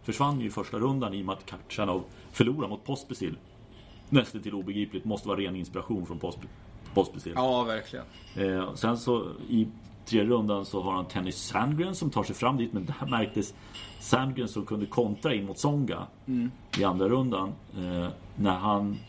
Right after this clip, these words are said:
Speaker 1: inte fick möjlighet att kontra mot Schwartzman. Schwartzman gjorde så mycket mer med bollen hela tiden, försökte,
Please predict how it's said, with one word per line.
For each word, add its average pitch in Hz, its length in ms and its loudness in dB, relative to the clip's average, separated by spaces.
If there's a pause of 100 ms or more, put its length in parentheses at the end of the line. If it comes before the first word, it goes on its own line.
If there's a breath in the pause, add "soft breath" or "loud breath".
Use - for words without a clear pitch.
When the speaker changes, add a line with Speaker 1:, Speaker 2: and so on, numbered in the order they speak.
(140)
Speaker 1:
inte 113 380 4
fick - 180 0
möjlighet 120 480 4
att 123 100 0
kontra 90 480 -2 (580)
mot 110 200 0
Schwartzman. 131 580 2 (560 loud breath)
Schwartzman 113 500 4
gjorde 101 380 4
så - 400 2
mycket 120 280 0
mer 104 140 0
med 101 120 0
bollen 110 400 2 (380)
hela 131 220 6
tiden, 101 220 2
försökte, 117 480 2